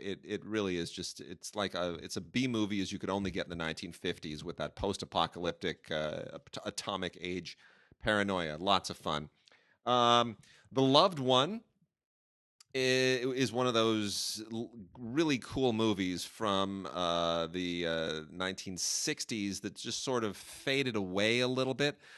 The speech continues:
Um, Haskell Wexler produced this with John Calley. Now, isn't that a weird team to produce a movie? Directed by Tony Richardson, who, of course, was part of the, uh,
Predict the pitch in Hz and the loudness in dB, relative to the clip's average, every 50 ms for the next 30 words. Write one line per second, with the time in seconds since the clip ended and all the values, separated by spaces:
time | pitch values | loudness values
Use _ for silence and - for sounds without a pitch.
0 | - - _ - 123 123 117 117 117 117 117 117 107 80 87 107 - 160 190 - | -20 -16 _ -2 2 2 4 4 4 2 0 -2 -4 -4 -6 -6 -4 -4 -4 -2
1 | - - 165 123 107 117 143 160 - - 117 101 - - 101 92 85 117 127 139 | -2 -2 -2 2 2 2 2 2 0 -2 -4 0 6 8 8 8 8 4 2 2
2 | 131 - - - 80 73 76 78 - - - - - _ _ _ _ _ _ 85 | 0 -2 -2 -2 -2 -2 -2 -2 -4 -6 -8 -8 -12 _ _ _ _ _ _ -4
3 | 117 - - - 90 110 123 143 165 156 120 - - - 113 117 110 95 80 - | -4 -4 -2 0 2 4 6 6 4 4 0 -4 -4 -2 0 0 0 0 -2 -4
4 | - - 82 87 101 120 123 - - 117 131 131 104 92 82 82 95 95 92 92 | -6 -6 -4 -4 -2 -4 -4 -4 -4 -2 0 0 0 -2 0 0 2 2 2 2
5 | 92 87 85 - - - 101 95 90 85 80 - - - 95 90 101 101 95 - | 0 -2 -4 -6 -6 -4 -4 -4 -6 -6 -8 -10 -10 -8 -4 -2 0 0 0 -2
6 | 101 98 98 92 85 85 78 90 92 104 127 - 143 131 - - 123 117 113 107 | -2 -2 -2 -2 -2 -2 -2 -2 0 0 0 0 -2 -2 -2 -2 -2 0 0 2
7 | 98 107 104 - - 92 - - 87 90 98 101 92 87 - - 95 92 87 - | 2 2 0 0 -4 -8 -8 -8 -8 -6 -4 -4 -4 -4 -4 -4 -4 -4 -4 -4
8 | 90 87 - - 92 90 87 85 85 85 87 85 85 87 85 82 82 80 80 78 | -8 -10 -8 -4 -2 -2 -2 -2 -2 -4 -4 -4 -2 -2 0 0 0 0 -2 -4